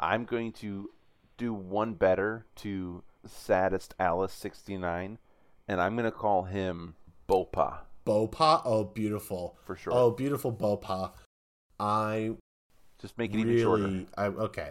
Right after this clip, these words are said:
Speaker 2: so, so Bopa.
Speaker 1: Bopa.
Speaker 2: I'm not sure why Bopa yet, but we will see if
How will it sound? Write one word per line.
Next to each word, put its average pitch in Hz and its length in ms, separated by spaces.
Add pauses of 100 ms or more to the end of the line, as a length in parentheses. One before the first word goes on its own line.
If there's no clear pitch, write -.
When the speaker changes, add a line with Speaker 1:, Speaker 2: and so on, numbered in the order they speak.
Speaker 2:
so, 92 520
so 117 160
Bopa. 101 400
Speaker 1:
Bopa. 82 340 (160)
Speaker 2:
I'm 131 280
not 170 280
sure 120 380
why 107 160
Bopa 92 640 (680)
yet, 110 420 (460)
but 113 240
we 120 140
will 131 180
see 139 540
if 120 260